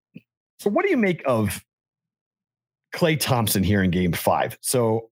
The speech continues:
our guy, Matt LaMarca, has a big, a big article up as to what to do here with Klay Thompson. Over three and a half made threes. I'm one and one <laughs> betting on this prop.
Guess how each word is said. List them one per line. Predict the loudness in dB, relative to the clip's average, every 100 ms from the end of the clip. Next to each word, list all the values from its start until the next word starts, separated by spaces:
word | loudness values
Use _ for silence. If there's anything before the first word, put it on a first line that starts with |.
| -6
our | -2
guy, | 0 0 0
Matt | -2 -2
LaMarca, | -2 0 0 0
has | 0 0
a |
big, | 0 -2 -2
a | -4
big | -2 0
article | 0 0 0
up | 0 -2 -4
as | -2
to | 0
what | 0 0
to |
do | 0 0
here | 2 0 0 -4 -16 -20 -20 _
with | -8
Klay | -2 -2
Thompson. | 0 0 0 0 0 -4 _ _ _ _ _ _ _ _ -8
Over | -2 0 0 0 -2
three | 0 0
and | 2
a | 2
half | 0
made | 0 0 -2
threes. | 0 0 0 0 -2 -4 _
I'm | 0 0
one | 2 2
and | 2 2 0
one | 0 -2 -4 -8 -12 _
<laughs> | -4 0
betting | 2 2 2
on | 2
this | 0
prop. | 0 0 0 -4